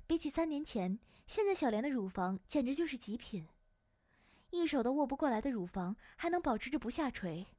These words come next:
粉红色乳头骄傲地翘立着，随着我的挤压，从乳头上渐渐流出了奶液。奶液？难道说小莲怀孕了吗？“不是啊，大鸡巴主人，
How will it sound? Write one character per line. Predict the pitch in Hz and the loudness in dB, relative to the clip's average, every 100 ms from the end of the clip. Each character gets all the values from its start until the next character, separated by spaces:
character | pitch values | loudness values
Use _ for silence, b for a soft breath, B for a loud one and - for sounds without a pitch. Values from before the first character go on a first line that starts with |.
| _ b b b b - | _ b b b b -2
粉 | - 285 | 4 4
红 | - 302 | 4 -2
色 | 370 | 0
乳 | 285 202 | 2 0
头 | 185 196 185 | -2 -2 -2
骄 | 240 294 | 0 0
傲 | 285 | 0
地 | 208 | -2
翘 | 208 311 233 | -2 0 0
立 | 185 165 | 0 -4
着， | 160 - b b b - | -10 -12 b b b -10
随 | - 320 | 0 0
着 | 320 | 2
我 | 262 | 2
的 | 269 | 0
挤 | - 175 | -4 -4
压， | 175 220 - b b | -4 -6 -12 b b
从 | - 320 | -4 -2
乳 | 277 | -2
头 | 208 165 226 | -2 -4 -2
上 | 262 208 b b | -2 -2 b b
渐 | - 370 | -2 0
渐 | 320 262 | 0 0
流 | 220 | -2
出 | 294 | -2
了 | 302 | -2
奶 | 233 180 165 | -2 -4 -6
液。 | 240 240 - _ _ _ _ _ - | -6 -8 -10 _ _ _ _ _ -6
奶 | 311 226 | -2 0
液？ | 185 294 285 B B B - | 0 0 -2 B B B 0
难 | 359 | 2
道 | 381 | 4
说 | 392 | 2
小 | 330 220 | 2 2
莲 | 269 | 2
怀 | - 214 | 2 0
孕 | 269 339 | 2 0
了 | 269 | 0
吗 | 196 190 - - - _ _ _ _ _ _ _ _ _ _ _ _ - _ _ _ _ _ _ _ _ _ _ _ b b b b - | -2 -4 -12 -20 -20 _ _ _ _ _ _ _ _ _ _ _ _ -20 _ _ _ _ _ _ _ _ _ _ _ b b b b -2
？“不 | 359 | 0
是 | - 453 | 2 4
啊， | 403 370 | 6 4
大 | 381 392 | 4 2
鸡 | 359 | 2
巴 | 370 370 | 4 4
主 | 359 302 | 4 0
人， | 247 254 302 | 2 2 0